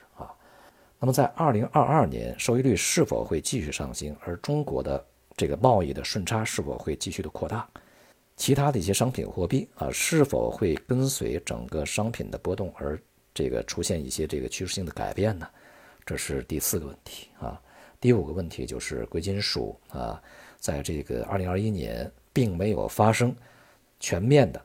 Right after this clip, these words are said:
啊，这个基于市场对于通胀的一个高预期啊，出现那种大，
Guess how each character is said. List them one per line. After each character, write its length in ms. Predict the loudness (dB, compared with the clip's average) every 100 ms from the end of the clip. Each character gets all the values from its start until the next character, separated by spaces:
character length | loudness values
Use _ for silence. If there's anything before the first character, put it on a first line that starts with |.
| -8
啊， 220 | -8 -6
这 100 | -6
个 80 | -6
基 180 | -4 -2
于 120 | -2
市 140 | -2
场 200 | -2 -6
对 140 | -6 -4
于 100 | -4
通 280 | -4 0 6
胀 220 | 6 4
的 60 | -2
一 120 | -4
个 140 | -6
高 180 | -2 -2
预 160 | 0 0
期 320 | 0 0 -2 -14 -20 -8
啊， 100 | -6
出 160 | -6
现 100 | -6
那 80 | -6
种 160 | -8 -12 -16 -10
大， 120 | -8